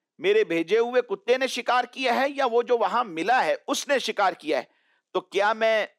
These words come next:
उसको खाऊं या मैं उसको छोड़ दूं?" तो नबी पाक सल्लल्लाहु अलैहि वसल्लम ने फरमाया,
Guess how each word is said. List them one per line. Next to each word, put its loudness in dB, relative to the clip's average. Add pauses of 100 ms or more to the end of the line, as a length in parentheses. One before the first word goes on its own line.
(160)
उसको -2 (120)
खाऊं -4 (260)
या -2
मैं -2
उसको -2
छोड़ 0
दूं?" -8 (500)
तो -2
नबी 0
पाक -2
सल्लल्लाहु -2
अलैहि -6
वसल्लम -8
ने -12
फरमाया, 0